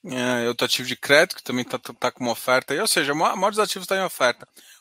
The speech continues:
O ARRI também caiu um pouquinho, zero cinquenta e sete. Agora vamos olhar dos ativos que mais caíram. Hoje o mercado, inclusive, foi positivo, né?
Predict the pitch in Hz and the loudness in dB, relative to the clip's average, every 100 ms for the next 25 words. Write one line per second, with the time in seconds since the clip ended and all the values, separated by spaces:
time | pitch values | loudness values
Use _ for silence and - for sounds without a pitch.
0 | - 135 135 131 127 - 127 123 135 147 | 2 6 6 4 -2 -2 -4 0 0 0
1 | 139 123 110 107 _ - 120 120 139 139 | -4 -8 -12 -16 _ 0 2 2 -4 -10
2 | 120 - 156 202 185 _ _ _ _ 120 | -16 -10 -8 -8 -12 _ _ _ _ 2
3 | 123 131 131 117 120 - 165 - 233 285 | 2 2 -2 -10 -6 0 0 -2 2 2
4 | 294 311 277 214 220 196 190 180 - 190 | 4 2 6 8 6 6 0 0 0 -6
5 | - 175 175 - 147 160 196 262 285 254 | -4 0 2 2 2 0 -4 -4 -2 4
6 | 233 262 233 - 240 262 - 277 247 - | 4 4 0 -14 -8 -8 -4 -6 -4 -6
7 | 208 147 147 | -6 -6 -6